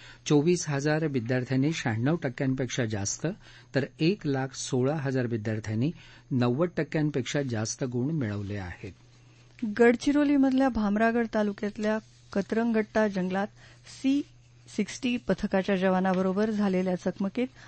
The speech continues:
Speaker 2: आज तीन नक्षलवादी ठार झाले. यात दोन महिला लक-, नक्षलवाद्यांचा समावेश आहे. पोलिसांनी घटनास्थळावरून तीन स्वयंचलित शस्त्रे, ए-, एक एके सत्तेचाळीस, एक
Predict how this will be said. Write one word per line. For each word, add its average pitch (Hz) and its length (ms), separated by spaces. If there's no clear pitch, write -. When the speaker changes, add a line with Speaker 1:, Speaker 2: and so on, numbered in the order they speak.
Speaker 2:
आज 214 140
तीन 285 200
नक्षलवादी 196 540
ठार 180 260
झाले. 175 300
यात 202 160
दोन 202 300
महिला 208 360
लक-, 214 340
नक्षलवाद्यांचा 185 720
समावेश 175 480
आहे. 175 220
पोलिसांनी 285 460
घटनास्थळावरून 208 1000
तीन 285 220
स्वयंचलित 202 600
शस्त्रे, 226 440
ए-, - 40
एक 240 260
एके 208 280
सत्तेचाळीस, 220 760
एक 190 160